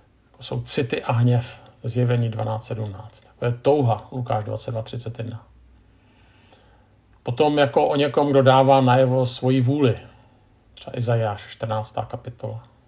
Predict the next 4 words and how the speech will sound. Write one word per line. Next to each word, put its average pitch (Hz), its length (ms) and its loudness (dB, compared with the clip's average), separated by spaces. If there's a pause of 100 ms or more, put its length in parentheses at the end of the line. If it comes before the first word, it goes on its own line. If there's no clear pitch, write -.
(640)
Timoteus 120 800 -4
dva 110 440 -6 (1000)
dvacet - 340 -8
šest. - 420 -16